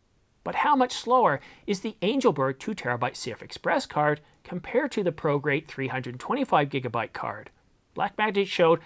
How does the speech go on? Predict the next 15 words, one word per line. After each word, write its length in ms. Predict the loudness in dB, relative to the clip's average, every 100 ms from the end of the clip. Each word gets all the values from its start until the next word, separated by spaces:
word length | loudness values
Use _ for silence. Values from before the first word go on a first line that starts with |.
| -20 -8
that 180 | -8 -4
ProGrade 500 | 2 4 4 2 0
can 240 | -6 -6
deliver 400 | -2 -2 -2 -4 -8 -20 _
fifteen 360 | 2 2 2 0
hundred 260 | 0 -2
and 100 | -4
thirty 240 | 0 0 2
megabytes 640 | 0 -2 -2 0 0 -4
per 100 | -6
second 400 | -4 -4 -4 -6
read 220 | -4 -2
speed, 380 | -2 -2 -2 -4 -20 _
while 140 | -8
the 140 | -6